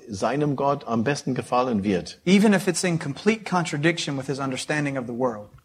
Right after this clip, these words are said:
Speaker 1: Auch wenn es in kompletten Widerspruch steht zu seinem Wort, zu, zu seiner Verheißung.
Speaker 2: Okay?
Speaker 1: Okay?
Speaker 2: There are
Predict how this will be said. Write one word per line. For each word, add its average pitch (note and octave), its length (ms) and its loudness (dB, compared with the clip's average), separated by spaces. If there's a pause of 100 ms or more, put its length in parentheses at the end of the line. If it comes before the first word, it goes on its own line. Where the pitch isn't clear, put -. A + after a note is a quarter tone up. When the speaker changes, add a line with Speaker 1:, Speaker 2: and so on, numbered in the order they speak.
Speaker 1:
Auch C#3+ 400 6
wenn C3+ 220 4
es C#3 220 4
in B2 560 -2
kompletten A#2+ 520 0
Widerspruch E3 480 6
steht C3+ 400 2 (480)
zu - 220 2
seinem A#2+ 460 2
Wort, C#3+ 260 6 (120)
zu, - 500 -8
zu A#2 180 -4
seiner A2+ 520 2
Verheißung. G#2 600 -2 (2250)
Speaker 2:
Okay? E3+ 200 0 (440)
Speaker 1:
Okay? C#3+ 460 2 (2750)
Speaker 2:
There F3 180 10
are D3+ 200 8